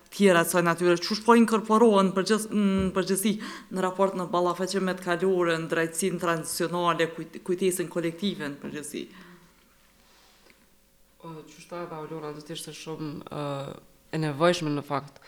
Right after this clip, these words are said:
Speaker 2: edhe me cek që ka shumë iniciativa që mundohen me e korrigju, ë,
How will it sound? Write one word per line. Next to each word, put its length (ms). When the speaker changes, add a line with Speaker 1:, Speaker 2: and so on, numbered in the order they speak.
Speaker 2:
edhe 200
me 80
cek 380
që 100
ka 160
shumë 300
iniciativa 640
që 200
mundohen 440
me 140
e 160
korrigju, 540
ë, 140